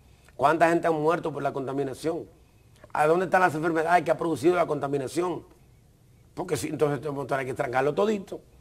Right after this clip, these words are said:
motores, pasolas, carros en mal estado, los camiones mismos del ayuntamiento que tiran el agua sucia,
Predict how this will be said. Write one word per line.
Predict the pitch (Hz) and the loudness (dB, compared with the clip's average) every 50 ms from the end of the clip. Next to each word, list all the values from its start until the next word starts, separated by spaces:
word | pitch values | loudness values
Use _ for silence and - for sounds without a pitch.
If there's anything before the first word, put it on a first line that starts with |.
| - - - | -20 -20 -16
motores, | 98 92 - - 151 151 151 147 | -14 -12 -6 0 2 2 2 2
pasolas, | 120 117 104 - 160 160 151 143 131 - - - - - - - - _ | 0 -2 -6 -2 0 0 0 0 -2 -6 -12 -20 -20 -20 -20 -20 -6 _
carros | - 151 160 165 160 165 | 6 8 8 8 8 6
en | 160 | 4
mal | 147 139 139 | 2 0 -2
estado, | 135 - - 180 170 160 151 143 127 117 - _ - | -4 2 8 8 10 10 8 4 0 -8 -18 _ -8
los | - 143 | -6 -2
camiones | 131 - 131 120 135 160 190 185 175 | 2 2 4 4 4 4 4 6 6
mismos | 180 180 175 | 4 4 4
del | 170 165 | 6 4
ayuntamiento | 160 160 160 147 143 135 143 175 190 180 156 139 | 4 4 4 0 0 0 2 2 0 0 -2 -4
que | 127 117 | -6 -4
tiran | - 160 170 170 | 0 2 2 4
el | 165 160 | 6 6
agua | 160 151 147 131 | 6 4 4 2
sucia, | - 156 190 185 - 165 156 - | 0 0 -2 -2 -2 -4 -6 -6